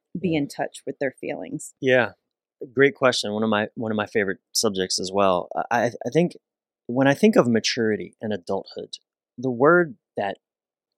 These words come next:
Speaker 2: comes to my mind is responsibility. As adults, as mature adults, whether man or woman, we take responsibility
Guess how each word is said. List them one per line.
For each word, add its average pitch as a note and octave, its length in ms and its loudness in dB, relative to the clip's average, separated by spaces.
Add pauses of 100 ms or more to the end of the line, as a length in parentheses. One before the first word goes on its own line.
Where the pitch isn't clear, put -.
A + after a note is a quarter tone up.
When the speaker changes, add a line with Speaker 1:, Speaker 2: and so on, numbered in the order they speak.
(100)
Speaker 2:
comes - 220 -4
to G#2+ 100 -6
my A2 220 4
mind G#2 300 4
is - 180 -4
responsibility. - 880 -4 (800)
As G#2 120 -6
adults, B2+ 540 4
as G#2 180 -4
mature A#2+ 440 4
adults, A2+ 480 2
whether G#2 180 0
man A#2 220 4
or A2+ 100 2
woman, G#2+ 380 -2
we C3 80 -4
take F#3 280 -6
responsibility F2 840 -4